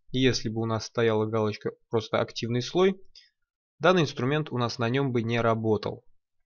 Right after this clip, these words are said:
Также давайте зайдем в настройки данного инструмента. Здесь у нас в принципе то же самое, что и для инструмента точечная восстанавливающая кисть. Также угол примерно сто тридцать девять градусов, чуть-чуть сплюснутая кисть.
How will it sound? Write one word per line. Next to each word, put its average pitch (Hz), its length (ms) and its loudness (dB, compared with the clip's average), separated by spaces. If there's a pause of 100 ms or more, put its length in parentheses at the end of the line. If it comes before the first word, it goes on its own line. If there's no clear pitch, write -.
(240)
Также 139 280 4
давайте 120 380 4
зайдем 113 560 0
в 120 60 -8
настройки 117 580 0
данного 113 300 0
инструмента. 175 520 -2
Здесь 123 280 -2
у - 40 -6
нас 110 160 -4
в - 60 -18
принципе 120 420 -4
то 120 240 0
же 110 140 -4
самое, 147 480 0
что - 340 -4
и 104 240 -4 (420)
для 117 200 2
инструмента 117 480 -2
точечная 175 480 0
восстанавливающая 139 800 0
кисть. 135 400 -8 (720)
Также 110 500 0 (380)
угол 117 320 0
примерно 110 400 -2
сто - 180 -6
тридцать 117 300 -6
девять 151 260 0
градусов, 180 720 -2 (120)
чуть-чуть 127 500 -6
сплюснутая 113 680 -2
кисть. - 440 -8